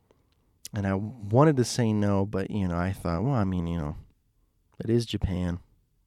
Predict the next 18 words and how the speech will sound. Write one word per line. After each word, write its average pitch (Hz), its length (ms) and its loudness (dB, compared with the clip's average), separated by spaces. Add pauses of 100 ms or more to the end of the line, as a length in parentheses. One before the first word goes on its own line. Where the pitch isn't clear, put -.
(100)
It's - 140 -6
a 101 40 0
nice 110 320 2
experience 95 640 -4
to 101 120 -2
have. 92 260 -2
Why 160 160 -2
not? 147 240 -4 (100)
Let's - 140 -6
just 127 140 -6
give 127 120 2
it 113 80 2
a 110 40 -2
shot." - 340 -6 (960)
So 117 120 0
I 113 80 6
did 127 260 2
that, 98 340 6